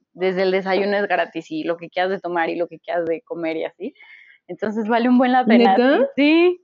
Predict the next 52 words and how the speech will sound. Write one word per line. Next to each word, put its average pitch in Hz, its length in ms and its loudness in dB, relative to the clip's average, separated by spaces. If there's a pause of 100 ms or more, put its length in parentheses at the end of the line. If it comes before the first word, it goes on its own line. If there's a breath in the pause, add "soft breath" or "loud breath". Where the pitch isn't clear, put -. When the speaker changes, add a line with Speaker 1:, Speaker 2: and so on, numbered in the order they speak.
(140)
Speaker 1:
nos 262 180 0
dan 269 140 2
todo 294 200 2
gratis. 226 440 0
<laughs> 359 920 0
Speaker 2:
Qué 330 100 -4 (100)
padre, 311 160 0 (180)
amiga. 214 480 4
Speaker 1:
Ya 202 200 2
sé, 285 140 2
porque 233 220 2
todo - 140 4
Speaker 2:
Oye, 262 100 8
Speaker 1:
es - 0 -
Speaker 2:
¿y 262 60 6
Speaker 1:
súper 240 160 4
Speaker 2:
tenías 240 160 0
Speaker 1:
caro. 220 120 0
Speaker 2:
amiguitos? 311 520 -4 (100)
Speaker 1:
¿Qué, 240 140 2
qué? 269 140 2 (1400)
Speaker 2:
O 214 100 0
sea, 214 200 2
¿con 220 160 2
quién 233 220 4
fuiste? 226 360 2
¿Cómo 233 220 4
te 220 120 2
divertías? 170 560 2
¿Con 196 180 0
un 208 100 2
sugar 208 320 2
daddy? 180 440 0 (1300 loud breath)
Speaker 1:
No, 240 340 4
<laughs> 247 560 4
fui 294 100 2
con, 370 280 2
fui 302 120 4
con 466 140 4
mi 330 100 4
mamá 208 340 2
y 208 80 4
ahí 202 180 4
conocimos 202 640 2
de 190 140 0
que 151 240 0
a 147 80 2
más 185 260 -2
gente 165 340 0
que 165 100 -6
estaba 185 300 0
igual 175 340 0